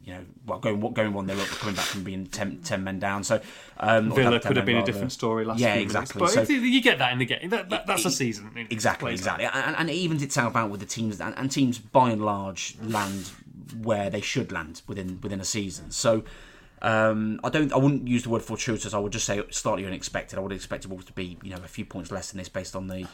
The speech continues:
Speaker 1: on, on the fixtures and, and the difficulty of the fixtures. But
Speaker 2: Yeah, and
Speaker 1: again,
Speaker 2: some, uh,
Speaker 1: a-, again,
Speaker 2: go on.
Speaker 1: testament to, to Gary Neal and, and the, and the team
Speaker 2: Mm-hmm.
Speaker 1: they've, uh, you know, the team and, and the job they've done. And then to your point just then,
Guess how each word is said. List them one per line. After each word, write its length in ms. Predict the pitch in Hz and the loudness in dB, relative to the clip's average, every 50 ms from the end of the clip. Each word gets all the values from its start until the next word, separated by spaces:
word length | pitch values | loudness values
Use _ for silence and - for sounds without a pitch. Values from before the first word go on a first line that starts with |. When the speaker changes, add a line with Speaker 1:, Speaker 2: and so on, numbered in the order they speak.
| - - | -14 -12
Speaker 1:
on, 100 | 98 98 | -12 -8
on 120 | - 101 98 | -6 -6 -6
the 80 | 95 | -8
fixtures 340 | 90 - - - - 107 95 | -6 -8 -8 -8 -8 -8 -6
and, 120 | 98 95 76 | -6 -4 -4
and 120 | 82 98 | -4 -4
the 40 | 95 | -4
difficulty 480 | 98 104 - - - 107 95 - - | -6 -6 -8 -8 -12 -12 -12 -10 -10
of 80 | 90 - | -12 -12
the 60 | - | -12
fixtures. 440 | - - - - - - 71 71 - - - - - - - - - | -14 -14 -14 -14 -14 -16 -14 -14 -16 -18 -20 -20 -20 -20 -12 -2 2
But 80 | 185 | 4
Speaker 2:
Yeah, 80 | 175 131 | 4 6
and 80 | 117 | 4
Speaker 1:
again, 40 | 92 98 | 2 2
Speaker 2:
some, 100 | 156 170 | 0 -2
uh, 100 | 165 170 - - | -4 -6 -10 -8
Speaker 1:
a-, 260 | 87 - - - - 113 | -10 -10 -10 -6 -6 0
again, 140 | - 107 | 2 2
Speaker 2:
go 20 | 117 | 2
on. 60 | 110 | 2
Speaker 1:
testament 400 | - 131 113 - - 113 107 - | 2 0 -2 -2 -2 -4 -4 -4
to, 100 | - 135 | -4 -6
to 220 | - - - - | -6 -6 -10 -2
Gary 220 | - 123 120 120 120 | 2 2 4 4 4
Neal 120 | 120 123 | 4 4
and, 120 | 123 123 127 | 4 4 2
and 180 | - 123 120 | 2 2 0
the, 140 | 120 110 - - | 0 -2 -2 -2
and 80 | 113 | -2
the 60 | 117 - | -2 0
team 180 | - 131 117 | 0 2 2
Speaker 2:
Mm-hmm. 160 | - 101 - - _ | 2 2 0 -4 _
Speaker 1:
they've, 160 | - 95 - - | -12 -12 -10 -10
uh, 40 | |
you 100 | 85 - | -8 -6
know, 140 | 120 110 98 | -4 -4 -4
the 80 | 95 95 | -6 -6
team 240 | - 113 113 110 107 | -4 -2 -2 -2 0
and, 160 | 104 107 98 | -2 -4 -4
and 100 | 107 104 | -6 -6
the 60 | 95 | -4
job 160 | - 113 98 | -2 -2 -2
they've 160 | 104 101 - | -2 -6 -2
done. 260 | - 123 107 95 92 - - - - - - - - - | -2 -2 -2 -2 -4 -10 -16 -20 -20 -20 -20 -14 -4 -2
And 100 | 117 113 | 0 2
then 180 | 110 104 101 | 2 0 0
to 120 | - 117 107 | -2 0 0
your 140 | 107 107 | 0 0
point 240 | - - 104 98 - | 0 0 -4 -2 -2
just 160 | 101 95 - | -4 -6 -4
then, 320 | - 98 104 120 127 139 | -2 0 0 0 -2 -4